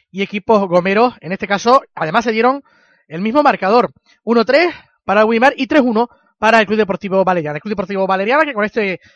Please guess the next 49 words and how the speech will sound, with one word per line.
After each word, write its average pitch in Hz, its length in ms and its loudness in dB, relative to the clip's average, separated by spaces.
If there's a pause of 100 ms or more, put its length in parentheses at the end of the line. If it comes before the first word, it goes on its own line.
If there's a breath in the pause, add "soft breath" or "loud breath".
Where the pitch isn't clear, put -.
(120 soft breath)
con 175 120 -8
esta 226 120 -4
victoria, 247 400 2 (560 soft breath)
que 127 140 -20
ya, 175 340 0
ya 180 80 2
era 220 160 6
hora 220 220 2 (120)
que 156 100 -14
consiguiera 180 500 0
una 185 160 0
victoria 208 260 -2
porque 190 200 -10
estaba 190 220 -2
jugando 175 300 -2
bien, 311 480 -4
la 170 200 -6
cosa, 226 360 0 (440 soft breath)
eh, - 60 -18 (220)
no 185 280 -4
le 233 40 0
estaban 247 220 2
saliendo 277 260 -2
como 208 140 -2
tenían 214 320 -4 (120)
que 233 460 -2
salirle, 247 380 0
pero 226 100 0
es 202 60 -4
un 226 60 -2
equipo 214 200 -6
que 196 120 -4
pone 208 180 -4
ganas, 240 300 0
que 220 100 -8
ponía 185 220 -4
lucha, 233 260 -2
que 233 80 -10
ponía 190 220 -4
entrega, 240 360 0 (240)
y 147 80 -20
ya 214 120 0
lo 226 60 0
hemos 220 140 0
dicho 208 240 -6
que 190 100 -16
si 226 140 -8
ellos 262 280 2 (380)
caían, 233 360 2